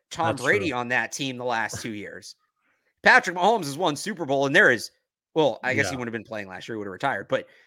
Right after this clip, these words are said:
Speaker 1: like, there's no debate. There's, uh, no debate. And Kyle Shanahan said, "Nope, I'm good. I'm gonna stick with, uh, this kid from North Dakota State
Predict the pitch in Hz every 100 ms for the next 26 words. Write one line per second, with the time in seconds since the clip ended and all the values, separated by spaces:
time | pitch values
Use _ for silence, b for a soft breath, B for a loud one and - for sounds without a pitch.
0 | b - 143 165 220 147 151 175 175 123
1 | 101 92 _ _ _ _ 165 165 123 -
2 | _ 113 117 110 131 147 180 175 131 101
3 | 87 _ _ 139 139 190 196 214 208 202
4 | - 202 240 254 220 247 214 220 214 214
5 | 240 240 226 - 226 220 - 196 160 160
6 | 151 - 214 233 214 214 220 - 202 -
7 | 196 196 170